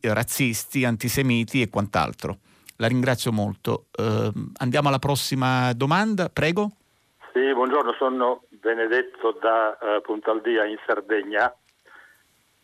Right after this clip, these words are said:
Speaker 2: La mia, eh, domanda, eh, presuppone una premessa che è questa. È appena partito il programma che si chiama Horizon Europe, Orizzonte Europa,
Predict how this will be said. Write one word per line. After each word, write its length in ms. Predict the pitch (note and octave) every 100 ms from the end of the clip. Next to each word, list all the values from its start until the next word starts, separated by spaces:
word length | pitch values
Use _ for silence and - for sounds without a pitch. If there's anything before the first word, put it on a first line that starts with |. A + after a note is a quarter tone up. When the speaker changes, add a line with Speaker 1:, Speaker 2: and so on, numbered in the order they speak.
| _ -
Speaker 2:
La 180 | A#2+ B2+
mia, 480 | C#3+ E3 D#3 C#3+ - _
eh, 340 | A2+ A2 A2+ G#2
domanda, 500 | A#2+ C3 A#2+ A2 G#2
eh, 500 | - - - - G2+
presuppone 520 | A#2 - - A#2+ A#2+
una 220 | A#2 A2+
premessa 480 | - A#2 B2 - G#2
che 100 | G#2
è 60 | G#2
questa. 460 | G#2 - - G2 - _ _
È 100 | B2+
appena 380 | B2 - D#3+ A#2+
partito 600 | A2+ - A2+ G2+ G2+ -
il 200 | C#3 A#2+
programma 600 | G#2 G#2 A2+ F#2+ F#2 F#2
che 120 | - -
si 120 | - -
chiama 480 | A2 G#2 G2 F#2+ C#3+
Horizon 760 | C3 B2+ - A2+ A2 A2 A2 -
Europe, 500 | A#2 F#2+ F#2 - F#2+ - -
Orizzonte 760 | G#2+ A2 G#2 C3+ B2+ A#2 A2+ A2
Europa, 520 | A2 A2 G2+ G2 G#2+